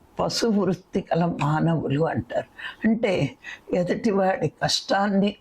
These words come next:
అర్థం చేసుకోకుండా బాధ పెట్టే వాళ్ళని, హింసించే వాళ్ళని మనం ఎంతోమందిని చూస్తున్నాం.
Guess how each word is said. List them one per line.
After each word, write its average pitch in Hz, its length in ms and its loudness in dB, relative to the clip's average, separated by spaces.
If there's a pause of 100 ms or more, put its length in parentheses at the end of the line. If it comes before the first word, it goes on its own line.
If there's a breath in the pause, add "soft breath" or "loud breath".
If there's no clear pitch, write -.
(100)
అర్థం 185 380 0 (200)
చేసుకోకుండా 180 960 0 (640 loud breath)
బాధ 165 360 2
పెట్టే - 500 -2
వాళ్ళని, 151 640 2
హింసించే 165 840 2
వాళ్ళని 139 600 0 (840 loud breath)
మనం 156 320 2 (260)
ఎంతోమందిని 196 1000 0
చూస్తున్నాం. 180 680 0